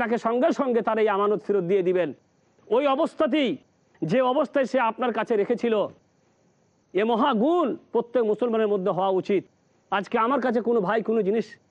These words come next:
আমানত স্বরূপ রাখলে, দুদিন পরে আসার পরে আর সেই আমানত বিচারা আর পাচ্ছে না, তার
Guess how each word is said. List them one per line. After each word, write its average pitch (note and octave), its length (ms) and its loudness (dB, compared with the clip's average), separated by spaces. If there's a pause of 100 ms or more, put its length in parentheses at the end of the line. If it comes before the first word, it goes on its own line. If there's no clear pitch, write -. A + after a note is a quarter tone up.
(480)
আমানত E4 360 2
স্বরূপ D4 280 0
রাখলে, B3 260 0 (540)
দুদিন B3 280 0
পরে A#3 200 0
আসার G#3 260 -2
পরে G3 160 0 (460)
আর F#3+ 160 0
সেই F#3 220 -2
আমানত F3 280 -2 (100)
বিচারা D#3+ 300 -4
আর C3+ 140 -8
পাচ্ছে C#3+ 360 -8
না, A#2+ 60 -14 (540)
তার G3 120 -2